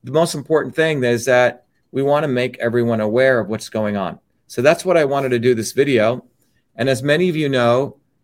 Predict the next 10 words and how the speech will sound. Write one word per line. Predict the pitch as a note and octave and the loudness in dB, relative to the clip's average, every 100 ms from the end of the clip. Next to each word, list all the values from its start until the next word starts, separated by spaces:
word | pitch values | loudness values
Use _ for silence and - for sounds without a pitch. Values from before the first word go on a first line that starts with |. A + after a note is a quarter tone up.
| _ | _
that | C3 B2+ B2+ B2 - _ _ _ _ _ _ _ | -2 2 2 0 -6 _ _ _ _ _ _ _
we're | B2+ C3+ | -2 0
not | D3 E3 E3+ | 2 0 -2
taking | E3 C#3+ C3+ B2 | -4 -4 -4 -8
a | |
pro-Putin | - - C#3 C3+ - C3 - B2+ | -6 0 0 0 -2 -2 -2 -2
or | A2+ | -2
an | A2 | -2
anti-Ukraine, | G2+ B2+ A#2+ B2 A#2+ A#2 A#2 B2 A2+ | -2 -4 -2 0 2 0 -2 -4 -6
uh, | - | -4